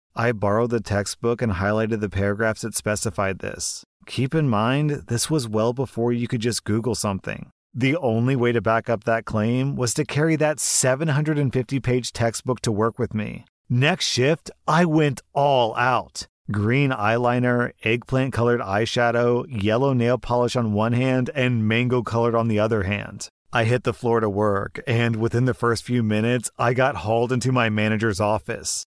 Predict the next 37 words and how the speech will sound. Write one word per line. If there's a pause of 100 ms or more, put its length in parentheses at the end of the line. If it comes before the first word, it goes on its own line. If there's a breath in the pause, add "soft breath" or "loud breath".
"O
P,
what
do
you
think
you're
doing?
You
can't
wear
these
colors. (100)
You
know
our
policy
states
naturally
occurring
colors (120)
only
when
it
comes
to
makeup. (220)
Head
to
the
staff
bathroom
immediately
and
remove
your
makeup."